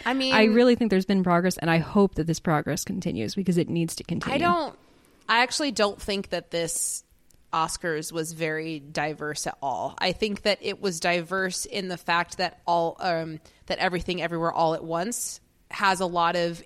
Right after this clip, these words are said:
Speaker 1: Asian people in it,
Speaker 2: Mm-hmm.
Speaker 1: but outside of Everything Everywhere All at Once, it's overwhelmingly white.
Speaker 2: Oh,
Speaker 1: Like,
Speaker 2: yeah.
Speaker 1: there's no, I mean, you have Black Panther in a few categories, I guess, but, you know, where's Nope?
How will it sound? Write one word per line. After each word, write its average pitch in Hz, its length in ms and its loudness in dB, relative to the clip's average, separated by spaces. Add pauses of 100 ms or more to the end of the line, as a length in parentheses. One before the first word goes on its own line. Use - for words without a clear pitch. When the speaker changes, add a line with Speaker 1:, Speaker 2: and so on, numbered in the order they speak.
Speaker 1:
Asian 185 460 -4
people - 420 -6
in 165 140 -6
it, 269 320 -4 (200)
Speaker 2:
Mm-hmm. 208 280 8
Speaker 1:
but 202 180 4
outside 226 600 2
of 185 120 0
Everything 190 520 -2
Everywhere 175 340 0
All 165 180 2
at 165 100 -4
Once, 160 600 -6 (260)
it's 233 320 4
overwhelmingly 185 960 2
white. 123 380 -6 (120)
Speaker 2:
Oh, 180 100 6
Speaker 1:
Like, 160 120 8
Speaker 2:
yeah. - 100 0
Speaker 1:
there's - 240 2
no, 226 360 2 (280)
I 302 100 2
mean, 311 180 4
you 302 100 4
have 302 240 2
Black 240 220 2
Panther 190 300 0
in 190 100 0
a - 20 0
few 185 200 -6
categories, 185 580 0
I 190 80 0
guess, 190 360 -2
but, 175 280 0 (240)
you 240 100 0
know, 190 300 2
where's 208 340 2
Nope? 175 340 -2